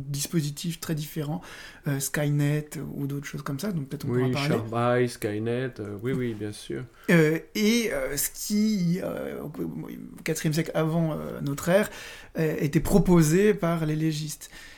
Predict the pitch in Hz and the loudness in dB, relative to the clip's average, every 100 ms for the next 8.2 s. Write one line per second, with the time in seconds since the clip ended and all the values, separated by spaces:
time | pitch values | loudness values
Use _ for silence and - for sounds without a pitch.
0 | - - 151 139 139 143 156 156 156 160 | -14 -2 0 0 -2 -4 -6 -2 4 6
1 | 151 - 160 139 170 196 208 202 - - | 4 0 2 6 8 8 4 2 -12 -20
2 | - 160 160 - - - - - - - | -10 -6 -6 -8 -12 -12 -14 -16 -18 -20
3 | - _ _ - 233 233 - 180 175 - | -20 _ _ 4 4 4 2 2 2 0
4 | 220 226 - - - - 156 - 226 185 | 0 0 -2 -4 -6 -4 0 2 0 2
5 | 185 175 - - - - - _ - _ | 2 2 0 -20 -20 -20 -20 _ -20 _
6 | 175 160 220 214 180 170 180 147 - 196 | 2 4 4 4 4 4 4 2 0 2
7 | 202 208 170 156 147 185 160 175 165 180 | 4 4 2 -2 -4 -2 0 2 2 0
8 | 156 - | -4 -6